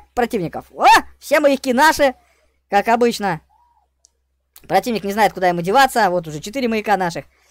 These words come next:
Ну, там шестеро против троих. Они просто в кучку столпились, а мы их прессуем. Вот, и чпокаем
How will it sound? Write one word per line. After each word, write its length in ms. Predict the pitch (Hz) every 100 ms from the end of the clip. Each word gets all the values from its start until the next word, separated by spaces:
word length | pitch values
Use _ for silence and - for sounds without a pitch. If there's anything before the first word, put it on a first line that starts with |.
| _ _
Ну, 80 | -
там 140 | 339 -
шестеро 320 | 269 254 202
против 220 | 196 190
троих. 180 | 240 240
Они 120 | 269
просто 220 | 330 -
в 40 | 311
кучку 260 | 339 -
столпились, 580 | 175 233 240 339 202 - _ _ _ _
а 140 | 165
мы 120 | 269
их 80 | 294
прессуем. 520 | 254 262 233 156 117 _ - - - - - 719 698 698 679 659 _ _ _ _ _ _ _ _ _ _ - - 831 807 - _ _ _ _ _ _ _ _
Вот, 280 | 139 123
и 80 | -
чпокаем 440 | 349 - - 214